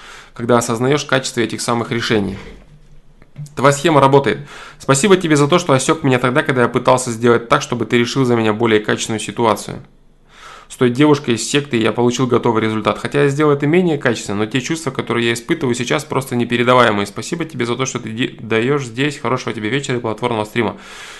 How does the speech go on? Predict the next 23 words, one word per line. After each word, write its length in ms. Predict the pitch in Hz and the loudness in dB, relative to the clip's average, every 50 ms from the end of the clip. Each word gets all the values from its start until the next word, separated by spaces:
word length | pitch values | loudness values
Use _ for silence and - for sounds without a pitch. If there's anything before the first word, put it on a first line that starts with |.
| - - - - | -20 -20 -20 -4
Спасибо, 380 | - 127 123 - - 196 190 180 | -2 -2 0 0 4 4 6 6
дружище. 460 | 175 175 151 151 165 151 - 147 123 | 6 4 2 2 0 0 0 0 2
Да, 240 | 123 139 139 131 127 | 6 6 8 8 8
я 120 | 120 120 120 | 6 6 6
рад, 140 | 131 123 | 4 4
что 140 | - - 117 | 2 -2 -8
все 160 | - - 127 | -6 -4 -4
получилось 480 | 107 117 117 117 117 - 110 110 107 - | -2 0 -2 -2 0 0 0 0 0 0
лучшим 260 | 117 117 - 117 135 | -2 -2 -2 0 0
образом 340 | 175 185 185 170 156 143 139 | 0 2 2 0 0 0 -2
для 100 | 131 123 | -2 -4
тебя. 260 | - 127 123 127 127 | -4 -4 0 2 2
Это 160 | 120 117 - | 2 2 0
очень 260 | 120 120 120 - 117 110 | -2 -2 -2 -4 -6 -6
круто. 300 | - 120 117 117 - - - - - _ _ _ _ _ _ _ _ _ _ _ _ _ _ _ _ _ _ _ _ _ _ _ _ - - - - - - - _ _ | -4 -4 -4 -4 -6 -10 -16 -20 -20 _ _ _ _ _ _ _ _ _ _ _ _ _ _ _ _ _ _ _ _ _ _ _ _ -20 -20 -20 -20 -20 -20 -20 _ _
Сразу 340 | - - 135 135 127 123 120 | -4 0 2 2 2 2 0
дис 240 | 120 135 135 - 131 | -2 -4 -4 -4 -4
влеплю, 240 | 127 127 127 131 | -4 -2 -2 -4
чтобы 220 | 123 - 120 113 117 | -4 -4 -4 -2 0
не 60 | 117 | 0
расслаблялся. 640 | 113 110 - - 110 117 120 117 107 107 - 107 107 - - - - - | 0 0 -2 -2 -2 2 2 2 2 2 -2 -8 -14 -16 -20 -20 -20 -20
Базару 500 | - - - 101 104 110 110 104 104 104 | -18 -14 -12 -10 -8 -6 -6 -6 -6 -6
нет. 180 | 104 98 95 | -6 -8 -10